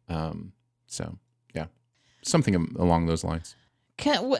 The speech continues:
Speaker 2: okay, I got a question. What do you think about my shoes? I'm still
Speaker 1: Uh,
Speaker 2: painting on them.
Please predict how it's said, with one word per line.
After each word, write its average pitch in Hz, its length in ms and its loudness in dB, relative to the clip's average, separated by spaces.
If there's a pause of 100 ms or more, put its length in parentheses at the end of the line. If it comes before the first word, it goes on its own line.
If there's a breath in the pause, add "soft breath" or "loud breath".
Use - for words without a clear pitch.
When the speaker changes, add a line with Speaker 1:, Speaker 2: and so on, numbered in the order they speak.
Speaker 2:
okay, 269 200 4
I 262 140 4
got 269 100 4
a 262 60 0
question. 262 400 2
What 240 80 6
do 247 40 2
you 262 60 0
think 277 180 -2
about 226 180 6
my 240 120 4
shoes? 196 760 2 (1200 loud breath)
I'm - 100 4
still 156 160 8
Speaker 1:
Uh, 156 100 6
Speaker 2:
painting 180 400 2
on 156 180 0
them. 165 200 -4